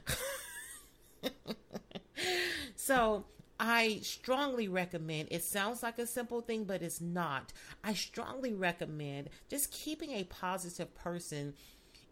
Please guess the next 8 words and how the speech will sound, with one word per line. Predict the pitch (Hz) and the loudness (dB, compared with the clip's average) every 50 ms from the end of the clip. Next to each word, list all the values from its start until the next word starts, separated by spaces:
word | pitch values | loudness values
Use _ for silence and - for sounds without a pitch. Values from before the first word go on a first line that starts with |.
| - - | -4 0
in | 202 214 202 190 | 2 2 2 2
your | 185 175 | 0 -2
corner, | 175 - - - 196 196 196 185 160 151 147 | -2 -4 -8 -6 -4 -2 -2 -2 -2 -2 -4
somebody | 147 - - 254 247 240 233 233 208 | -4 -6 -8 -6 -4 -4 -4 -2 -2
who | 208 220 | -2 -4
holds | 185 - - 196 208 214 196 180 | -4 -2 -2 0 0 0 0 0
you | 196 185 | 0 -2
accountable | 160 - - - 196 190 190 196 196 185 165 165 165 165 160 | -2 -2 -6 -8 -6 -4 -4 -2 -2 -2 -2 -2 -2 -2 -2